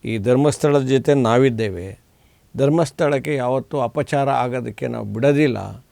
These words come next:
ಅನ್ನೋ ವಿಚಾರವನ್ನು ನಾವೆಲ್ಲ ಸೇರಿ ತಿಳಿಸ್ಬೇಕು ಅಂತೇಳಿ ನಾವು ಹೋಗ್ತಾಯಿದ್ದೀವಿ. ಅಷ್ಟು ಬಿಟ್ಟರೆ ಬೇರೆ ಏನಿಲ್ಲ. ಷಡ್ಯಂತ್ರ ಅಲ್ಲದೆ ಬೇರೆ ಏನೂ ಅಲ್ಲ ಇದು.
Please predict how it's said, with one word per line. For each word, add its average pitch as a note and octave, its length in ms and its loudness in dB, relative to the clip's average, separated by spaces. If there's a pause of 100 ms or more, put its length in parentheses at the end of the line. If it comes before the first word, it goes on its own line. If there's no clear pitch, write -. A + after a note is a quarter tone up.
(480)
ಅನ್ನೋ C#3+ 260 -4
ವಿಚಾರವನ್ನು C#3 1000 -4 (300)
ನಾವೆಲ್ಲ A2+ 420 -4
ಸೇರಿ C3 400 -6
ತಿಳಿಸ್ಬೇಕು D#3+ 680 -2
ಅಂತೇಳಿ A#2 280 -8
ನಾವು E3+ 140 -4
ಹೋಗ್ತಾಯಿದ್ದೀವಿ. F#2 400 -12
ಅಷ್ಟು - 220 -14
ಬಿಟ್ಟರೆ C3 220 -12
ಬೇರೆ G2+ 300 -10
ಏನಿಲ್ಲ. A#2 540 -8 (680)
ಷಡ್ಯಂತ್ರ E3 600 0
ಅಲ್ಲದೆ D#3+ 340 2
ಬೇರೆ D3 300 4
ಏನೂ D3 220 0
ಅಲ್ಲ A#2 240 -4
ಇದು. F2+ 360 -10